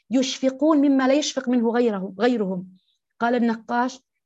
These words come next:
"لم يقتله عن عمد مريدا للقتل، إنما هو كزه وكزة يريد بها دفع ظلمه عن هذا الذي من بني إسرائيل، هذا القبطي". وقد قيل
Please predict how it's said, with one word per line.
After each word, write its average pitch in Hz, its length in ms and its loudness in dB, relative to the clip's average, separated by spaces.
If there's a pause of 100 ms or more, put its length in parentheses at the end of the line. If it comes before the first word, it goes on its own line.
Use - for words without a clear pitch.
"لم 262 240 4
يقتله 262 580 0
عن 220 180 -4
عمد 220 340 0
مريدا 226 380 -2
للقتل، 196 600 -8 (500)
إنما 277 340 6
هو 294 260 2
كزه 294 360 0
وكزة 247 760 -4 (380)
يريد 233 400 0
بها 247 200 -2
دفع 226 400 -6 (300)
ظلمه 254 340 2
عن 220 220 0
هذا 226 300 0
الذي 208 320 -4
من 220 180 -4
بني 220 240 -4
إسرائيل، 226 600 -2 (480)
هذا 240 180 0
القبطي". 233 640 -4 (1200)
وقد 220 840 0
قيل 285 500 2